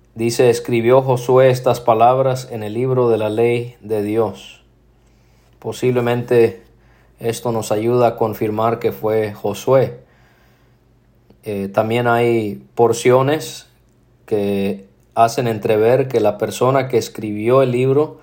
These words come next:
fue testigo de los eventos que se llevaron a cabo.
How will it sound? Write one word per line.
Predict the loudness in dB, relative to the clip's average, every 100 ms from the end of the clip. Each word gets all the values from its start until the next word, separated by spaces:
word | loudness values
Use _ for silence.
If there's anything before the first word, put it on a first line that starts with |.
| _ _ _ _ _ _
fue | -4 2 4 4
testigo | 4 0 0 2 4 4 2 -2 -14 _
de | -6 -4
los | -2 -2
eventos | 0 0 0 -2 -4
que | -2 -2 -2 -4 -8
se | -8 -6
llevaron | -4 0 0 -2
a | -2
cabo. | 2 2 0 -10